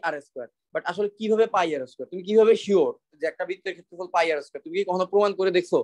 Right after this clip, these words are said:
তুমি কিন্তু প্রমাণ করে দেখো না। কিন্তু এই intuition জানার কারণে তুমি যেটা করতে পারবা, এই বৃত্তের ক্ষেত্রফল যে পাই আর স্কয়ার আসলেই সত্য, সেটা তুমি নিয়ে আসতে পারবা। এরপরে ধরো তুমি, আহ, আরো কিছু ক্ষেত্রফলের কথা বলো,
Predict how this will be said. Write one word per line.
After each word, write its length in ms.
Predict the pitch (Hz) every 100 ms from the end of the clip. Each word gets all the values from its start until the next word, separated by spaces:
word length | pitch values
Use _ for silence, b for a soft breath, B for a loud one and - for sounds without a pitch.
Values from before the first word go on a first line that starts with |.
| - _ _ _ -
তুমি 100 | 156
কিন্তু 140 | 185 202
প্রমাণ 200 | 202 170
করে 120 | 170
দেখো 200 | 143 131 117
না। 60 | _ _ _
কিন্তু 160 | - 202 202
এই 80 | 208 208
intuition 420 | 202 220 214 208 214
জানার 280 | 214 220 208
কারণে 220 | 170 156
তুমি 160 | 165 160
যেটা 120 | 170 175
করতে 260 | 175 - 185
পারবা, 200 | 185 202
এই 100 | 196
বৃত্তের 340 | 160 196 - 202
ক্ষেত্রফল 340 | 196 - 190 190
যে 60 | 196 208
পাই 140 | 202 196
আর 80 | 190
স্কয়ার 200 | - 214 -
আসলেই 300 | 160 220 262 233
সত্য, 180 | 190 - 175 B B -
সেটা 140 | 160 165
তুমি 120 | 180
নিয়ে 180 | 180 185
আসতে 140 | - 135
পারবা। 180 | 123 113 _ b b
এরপরে 200 | 190 220
ধরো 240 | 208 185 170 - _ _ -
তুমি, 180 | 196 214 202 185
আহ, 180 | 175 175 -
আরো 240 | 175 202 202 - _ _ _ -
কিছু 180 | 196 202
ক্ষেত্রফলের 440 | 185 190 190 202 190
কথা 200 | 185 185
বলো, 220 | 156